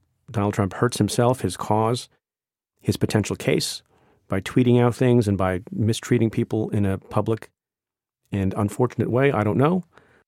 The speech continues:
But at the end of the day, it remains to be seen. We see lots of stories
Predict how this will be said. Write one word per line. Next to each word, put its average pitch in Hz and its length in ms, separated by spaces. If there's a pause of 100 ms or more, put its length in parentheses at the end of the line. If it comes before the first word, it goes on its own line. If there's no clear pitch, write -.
(420)
But 113 80
at 110 80
the 127 80
end 143 80
of 147 60
the 165 60
day, 151 280 (800)
it - 100
remains 117 300
to 113 80
be 104 80
seen. 95 200
We 110 80
see 127 160
lots 143 260
of 131 100
stories 101 580